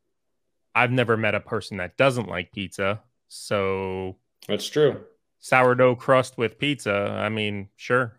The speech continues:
Speaker 1: I'm in.
Speaker 2: Should be a win-win. Yeah. No, the, the reason I asked that, I appreciate the context, is that education's been a big piece of this, and, and teaching s-, the world about, you know, sourdough not only as a flavor, but as a nutrition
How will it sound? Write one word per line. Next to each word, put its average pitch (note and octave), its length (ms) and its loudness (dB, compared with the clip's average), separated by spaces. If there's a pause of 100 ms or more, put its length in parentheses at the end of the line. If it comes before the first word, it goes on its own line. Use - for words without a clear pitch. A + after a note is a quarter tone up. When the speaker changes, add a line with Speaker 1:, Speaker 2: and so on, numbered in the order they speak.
Speaker 1:
I'm A2+ 180 -2
in. A#2 200 0
Speaker 2:
Should - 240 -10
be A2+ 80 4
a A2 80 6
win-win. G#2+ 520 2
Yeah. A2+ 460 8
No, C3+ 240 10
the, C3+ 80 0
the C3+ 100 4
reason C#3 320 4
I B2+ 100 6
asked A#2 280 2
that, G2+ 240 4
I G2 60 4
appreciate G2+ 580 -2
the G2 60 -8
context, G2 560 -4
is G2 140 -6
that F#2+ 320 2 (580)
education's A#2+ 560 2
been A2 120 2
a G2 60 2
big G2 220 -4
piece G#2+ 240 -6
of B2 80 -2
this, C#3 260 -2
and, G#2+ 220 -4
and G2 280 -4
teaching G#2+ 300 -4
s-, - 160 -14 (460)
the A2+ 100 2
world G#2 320 4
about, G2 460 4 (680)
you A2+ 60 -4
know, G#2 60 -2
sourdough G#2+ 480 6
not G#2 240 0
only G#2 240 0
as G2 160 -2
a F#2+ 180 0
flavor, G#2 500 2
but G2 360 -2 (120)
as G2 220 -2
a F2+ 320 -2 (580)
nutrition A2+ 960 -2